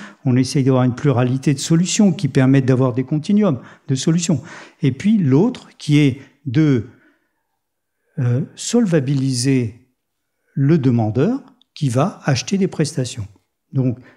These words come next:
cette position est défendue depuis un certain nombre d'années. En Allemagne, il y a une association de parents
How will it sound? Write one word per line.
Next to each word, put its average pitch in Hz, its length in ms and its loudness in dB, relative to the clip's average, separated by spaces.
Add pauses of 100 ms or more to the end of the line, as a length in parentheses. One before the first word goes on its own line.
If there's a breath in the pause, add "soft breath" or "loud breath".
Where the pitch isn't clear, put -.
cette 170 320 -4
position 151 580 0
est 135 120 0
défendue 139 440 0
depuis 123 240 -2
un 131 80 0
certain 135 320 0
nombre 131 160 2
d'années. 123 300 2
En 175 160 4
Allemagne, 151 380 4
il - 20 4
y 139 40 4
a - 20 4
une 131 120 4
association 135 600 2
de 135 40 -2
parents 151 300 2